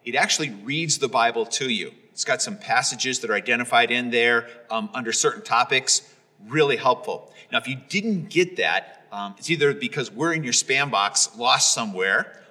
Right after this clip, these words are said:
or we don't have your contact. But if you'll give that to us right now, just chat that out to us or send us an email,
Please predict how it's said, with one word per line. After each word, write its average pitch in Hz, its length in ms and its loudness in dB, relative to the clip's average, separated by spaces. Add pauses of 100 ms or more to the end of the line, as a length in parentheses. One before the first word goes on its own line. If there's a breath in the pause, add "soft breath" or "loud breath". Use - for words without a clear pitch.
(140 loud breath)
or 147 500 4
we 135 80 -8
don't 139 140 0
have 135 180 -2
your 113 80 -4
contact. - 800 -4
But 131 100 -6
if - 120 -8
you'll 165 100 4
give 165 380 -4
that 180 240 0
to 160 180 0
us 147 160 0
right 127 240 2
now, 143 360 4
just - 280 -6
chat 131 280 0
that 127 140 4
out 123 220 4
to 143 200 -2
us 135 200 2
or 113 160 -8
send 139 220 -4
us 123 100 -4
an 123 80 -4
email, 120 320 0